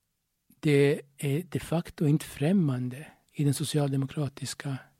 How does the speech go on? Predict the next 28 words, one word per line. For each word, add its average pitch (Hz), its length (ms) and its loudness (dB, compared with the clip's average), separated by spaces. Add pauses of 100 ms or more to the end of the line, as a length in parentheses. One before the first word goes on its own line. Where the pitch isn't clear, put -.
(960)
idén 143 440 2
att 123 120 -2
inte 139 460 2
stödja 131 720 -2 (160)
royalismen. 139 640 2
Vi 131 100 2
har 160 240 4
det 156 160 2
till 147 200 -2
och 139 60 4
med 139 200 2
i, 180 200 -2
alltså 156 160 0
svenska, 175 420 2 (720)
vi 165 180 12
har 147 220 8
det 135 60 4
inte 135 220 2
eftersom 139 180 -4
vi 135 80 2
bor 135 260 0
i 135 40 2
en 127 80 0
republik. 139 600 -4 (460)
Men 143 100 4
i - 20 6
den 127 100 4
svenska, 180 560 4